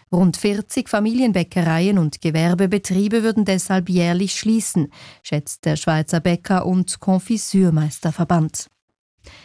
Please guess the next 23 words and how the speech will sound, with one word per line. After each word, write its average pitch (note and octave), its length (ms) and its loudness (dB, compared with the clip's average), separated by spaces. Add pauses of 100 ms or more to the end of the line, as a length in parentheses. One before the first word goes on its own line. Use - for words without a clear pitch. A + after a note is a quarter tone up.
(460)
In A3 60 4
der G#3+ 60 2
Schweizer A3+ 320 0
Eishockeymeisterschaft A#3 1000 0
hat A3+ 140 -2
Lieder F#3 280 2
Biel G3+ 440 -2
zum E3+ 340 0
zweiten D#3+ 400 0
Mal E3+ 240 2
innerhalb G3+ 380 0
von F#3 160 2
vierundzwanzig G3 680 0
Stunden E3 380 0
verloren, G3+ 540 2 (340)
diesmal D3+ 380 -2
zu E3+ 160 0
Hause E3+ 340 0
gegen E3+ 280 0
Davos A3 640 -2
zwei F3 300 -2
zu B3+ 200 -2
sieben. E3 360 0